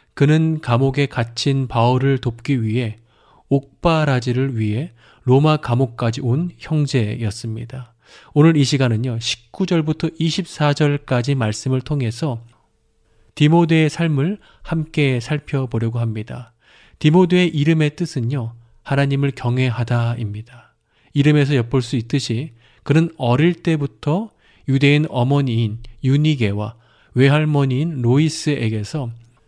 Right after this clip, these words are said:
하나님의 말씀으로 양육을 받았습니다. 바울이 디모데후서 삼 장 십오 절에서 또 어려서부터 성경을 알았나니라고 기록한 것처럼 디모데는 어릴 적부터 성경을 배우며 자란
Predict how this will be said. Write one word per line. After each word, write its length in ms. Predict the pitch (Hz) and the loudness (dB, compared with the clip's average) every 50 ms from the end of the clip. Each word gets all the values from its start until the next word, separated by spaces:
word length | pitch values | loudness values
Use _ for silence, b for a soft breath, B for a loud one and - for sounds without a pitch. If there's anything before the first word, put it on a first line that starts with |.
| _ _ | _ _
하나님의 680 | - - - 165 180 185 180 175 175 170 170 165 165 160 | -12 -4 -2 0 0 2 0 0 0 0 0 0 0 0
말씀으로 800 | 123 104 107 117 117 117 - - 156 147 135 131 156 175 170 127 | 0 0 0 0 -2 -4 -6 -4 -2 0 0 0 0 -2 -2 -4
양육을 640 | 107 - 110 127 131 120 117 117 110 104 107 107 110 | -4 -2 0 0 0 2 2 2 0 0 -2 -6 -8
받았습니다. 920 | - - - 104 101 92 - - 113 101 98 98 - - 117 113 - _ _ _ _ _ _ _ _ _ _ _ _ - | -10 -10 -8 -8 -6 -6 -8 -8 -10 -10 -12 -12 -14 -16 -18 -20 -20 _ _ _ _ _ _ _ _ _ _ _ _ -4
바울이 260 | - 110 104 110 123 | 2 2 4 4 4
디모데후서 560 | 120 117 120 120 123 120 131 120 120 123 - 127 | 2 2 2 2 2 2 2 0 0 -2 -2 -4
삼 260 | 117 - - 123 123 | -4 -2 -4 -2 0
장 200 | 120 135 123 123 | 0 0 0 0
십오 280 | 117 - - - 143 131 | 0 -2 -2 0 0 0
절에서 600 | - 101 87 85 82 - - 104 95 82 85 - - _ _ _ _ _ _ _ _ _ _ _ | 0 -2 -2 -4 -6 -6 -6 -6 -6 -6 -8 -14 -18 _ _ _ _ _ _ _ _ _ _ _
또 240 | - 127 123 120 117 | 2 4 4 4 2
어려서부터 800 | - 113 113 104 110 110 104 - 110 92 95 95 - - 165 170 | 2 2 2 2 2 2 0 -2 -4 -6 -6 -8 -6 -4 -4 -4
성경을 460 | - - 190 185 170 175 165 170 175 - | -4 -4 -6 -4 -2 -2 -2 -2 -2 -2
알았나니라고 1500 | - 113 120 139 151 151 139 135 123 120 123 147 160 151 139 123 113 110 107 107 113 117 113 113 113 131 123 117 113 117 | -2 0 0 2 2 2 0 0 0 0 2 2 2 2 2 0 0 -2 -4 -6 -4 -4 -4 -4 -2 -2 -2 -2 -2 -2
기록한 440 | - 127 135 123 - - 139 143 131 | -2 -2 -2 -2 -4 -4 -6 -4 -4
것처럼 540 | - 110 - - - 139 175 165 127 113 117 b b b | -4 -6 -6 -4 -6 -4 -4 -4 -4 -6 -10 b b b
디모데는 600 | - 151 156 190 196 156 131 117 120 127 110 107 b b b b b b | 2 2 4 4 4 4 2 2 0 0 -2 -6 b b b b b b
어릴 480 | b 123 113 117 123 151 170 180 170 - | b 2 4 4 4 4 2 2 0 -2
적부터 720 | - 175 160 - _ - 156 147 - - - 165 185 190 185 | -4 -4 -4 -4 _ -6 -6 -6 -4 -4 -2 -2 0 -2 -2
성경을 520 | - - 160 160 151 151 147 143 147 147 | -4 -2 -2 0 2 2 2 2 2 0
배우며 520 | - 127 120 123 127 123 123 131 151 170 | 0 0 0 2 2 0 0 0 -2 -2
자란 480 | 165 - - - 110 113 123 160 185 180 | -4 -6 -6 -4 -2 -2 -2 -2 -4 -6